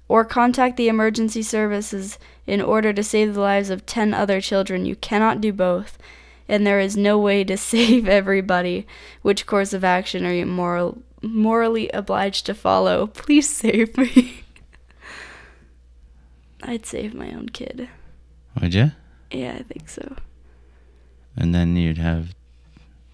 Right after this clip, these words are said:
Speaker 2: ten lives that never lived life, really.
Speaker 1: Oh my gosh. I don't know now.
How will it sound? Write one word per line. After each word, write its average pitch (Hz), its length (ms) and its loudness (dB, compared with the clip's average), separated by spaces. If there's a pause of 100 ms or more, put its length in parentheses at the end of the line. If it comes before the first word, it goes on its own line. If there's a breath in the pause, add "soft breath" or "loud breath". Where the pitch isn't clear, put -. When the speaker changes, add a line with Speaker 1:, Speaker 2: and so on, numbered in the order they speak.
(480 soft breath)
Speaker 2:
ten 85 460 -2 (1500)
lives 78 440 0
that 76 160 -2
never 76 400 -2 (1160)
lived 78 380 -4
life, 78 380 -2
really. 73 360 -4 (280)
Speaker 1:
Oh 262 40 -6
my 233 340 -4
gosh. 233 800 -10 (460)
I 311 80 -4
don't 285 240 0
know 247 200 0
now. 240 440 -2